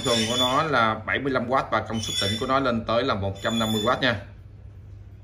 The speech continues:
Số series liền kề luôn. Ở chiếc loa bên đây nó là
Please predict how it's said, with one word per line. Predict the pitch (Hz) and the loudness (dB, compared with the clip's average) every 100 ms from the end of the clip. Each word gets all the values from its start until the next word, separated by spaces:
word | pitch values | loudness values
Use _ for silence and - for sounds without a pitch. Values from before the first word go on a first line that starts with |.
| - - - - - - - - - - - - - - - - - - - | -18 -18 -18 -18 -18 -16 -18 -18 -18 -18 -16 -16 -16 -16 -18 -18 -18 -18 -12
Số | - 151 | 2 2
series | - 143 139 | 4 4 6
liền | 131 104 | 6 2
kề | 120 117 | 4 6
luôn. | 131 131 - - - - | 6 2 -6 -16 -16 -4
Ở | 98 | -2
chiếc | 104 139 | -2 4
loa | 139 | 4
bên | 131 | 6
đây | 131 127 101 - - - - - - | 4 4 2 -12 -20 -20 -20 -16 0
nó | 120 | 2
là | 127 113 98 | 4 4 4